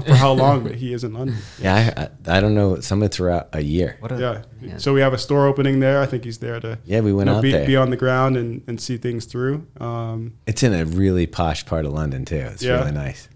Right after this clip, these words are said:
Speaker 1: What would you equate it to? How, what kind of
Speaker 2: Um,
Speaker 1: neighborhood?
Speaker 2: okay, so there was
Speaker 1: I haven't
Speaker 2: on,
Speaker 1: been yet,
Speaker 2: on the
Speaker 1: so
Speaker 2: way to the shakeout,
Speaker 1: Yep.
Speaker 2: I ran past, like, a Rolex, like, flagship store, a, like, Piaget, like,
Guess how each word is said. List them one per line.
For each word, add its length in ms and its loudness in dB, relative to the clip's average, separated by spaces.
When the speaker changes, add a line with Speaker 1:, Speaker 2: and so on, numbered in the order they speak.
Speaker 1:
What 140 2
would 140 2
you 100 4
equate 260 0
it 100 -6
to? 140 -8
How, 160 -6
what 140 -12
kind 160 -6
of 120 -8
Speaker 2:
Um, 360 12
Speaker 1:
neighborhood? 260 0
Speaker 2:
okay, 220 6
so 480 6
there 280 8
was 320 6
Speaker 1:
I 80 2
haven't 160 8
Speaker 2:
on, 60 2
Speaker 1:
been 160 4
yet, 180 0
Speaker 2:
on 180 8
the 60 10
Speaker 1:
so 60 8
Speaker 2:
way 180 10
to 100 4
the 100 4
shakeout, 760 4
Speaker 1:
Yep. 200 -6
Speaker 2:
I 280 8
ran 260 6
past, 320 2
like, 120 0
a 60 0
Rolex, 880 4
like, 160 -2
flagship 560 0
store, 560 0
a, 640 -2
like, 280 -4
Piaget, 1000 2
like, 380 -8